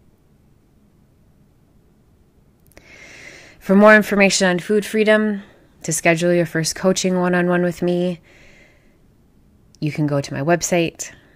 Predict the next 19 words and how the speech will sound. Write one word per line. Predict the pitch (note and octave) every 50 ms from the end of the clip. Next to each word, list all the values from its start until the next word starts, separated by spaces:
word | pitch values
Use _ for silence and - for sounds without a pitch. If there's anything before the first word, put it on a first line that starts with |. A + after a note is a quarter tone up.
| _ _ _ _ _ _ _ _ _ _ _ _ _ _ _ _ - _
The | - D3+ D3+ D3 C#3
Food | - E3+ E3+ D#3+
Freedom | - - F3 E3 D#3+ D#3+ -
ebook | - E3 E3 D#3 F3+ F3+ F3+ - - - - - -
is | D3+ D3+ D3 C#3+ D3
due | - D#3+ E3 E3 D#3+ - -
out | D3+ D#3+ F3 - - -
August | D3 D3+ D3+ D#3 D3 - -
sixteenth. | D#3 D#3 - - - - F3+ F#3+ F#3+ F#3 -
That's | - A#2+ - - - -
one | C#3 D3+ D#3
week | D3+ D3 C#3+
from | - - C#3+ C#3+
today. | - - D3 D#3 E3 F3+ F#3+ G3 G3 G3 _ _ _ _ _ _ - - - - - - - _ _ _ _ _ _ _ _ _ _ _
You | - D3+ D3+
can | - D#3+ D#3
reserve | D#3 D3+ D3 D#3+ E3+ E3 D#3
your | D#3+ D#3
spot | D3+ - - - D#3+ E3+ F#3 E3+ - -